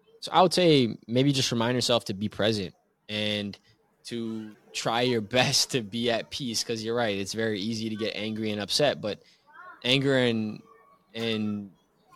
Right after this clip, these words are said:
upset is not gonna move you closer to a resolution. So I would just try and keep that in mind as well.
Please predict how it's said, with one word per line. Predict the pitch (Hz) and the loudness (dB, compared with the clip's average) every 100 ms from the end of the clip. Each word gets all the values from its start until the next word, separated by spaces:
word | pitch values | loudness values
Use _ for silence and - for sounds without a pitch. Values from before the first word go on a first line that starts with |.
| - _ _ _ _ _ - | -20 _ _ _ _ _ -6
upset | 117 - 170 135 | 0 4 4 2
is | 107 | 0
not | 120 120 120 | 0 0 2
gonna | 127 117 104 98 | 2 2 2 -2
move | 104 123 113 | -2 0 0
you | 113 | -2
closer | - 113 104 104 | -2 -2 -2 -6
to | 113 | -6
a | 101 | -6
resolution. | 104 98 90 90 - 78 - | -6 -6 -8 -8 -10 -12 -12
So | - | -4
I | 92 | -2
would | 104 | 0
just | 101 - | -2 0
try | 107 | 0
and | 95 | -2
keep | - 101 | -4 -2
that | 92 92 | -2 -2
in | |
mind | 90 87 85 | -4 -6 -6
as | 87 | -6
well. | 90 - - | -6 -6 -8